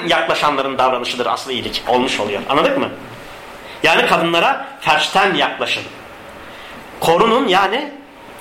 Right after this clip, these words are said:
evlere kapılardan girin. Ayette ne diyor? Evlere kapılardan girin. Yani kadınlara ferçten yaklaşın.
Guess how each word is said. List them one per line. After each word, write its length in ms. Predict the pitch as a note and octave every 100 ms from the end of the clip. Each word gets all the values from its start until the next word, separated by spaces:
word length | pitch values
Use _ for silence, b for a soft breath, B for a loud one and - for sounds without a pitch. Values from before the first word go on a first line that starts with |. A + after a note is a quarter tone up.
| - - - -
evlere 320 | D#3+ E3+ F3
kapılardan 600 | E3+ D#3+ E3 D#3+ F#3 E3
girin. 520 | D#3+ A#3+ C#4 - - - -
Ayette 340 | C3 C#3 C#3 F3+
ne 100 | F3+
diyor? 100 | F3+
Evlere 300 | D#3 E3 F#3
kapılardan 480 | D#3+ D#3 D#3 F#3
girin. 140 | F#3 G#3
Yani 200 | F3 F3+
kadınlara 440 | F3 D#3+ E3 F3
ferçten 500 | - D#3 - D3+ A2
yaklaşın. 600 | C3 - A#3 C#4 D4+ -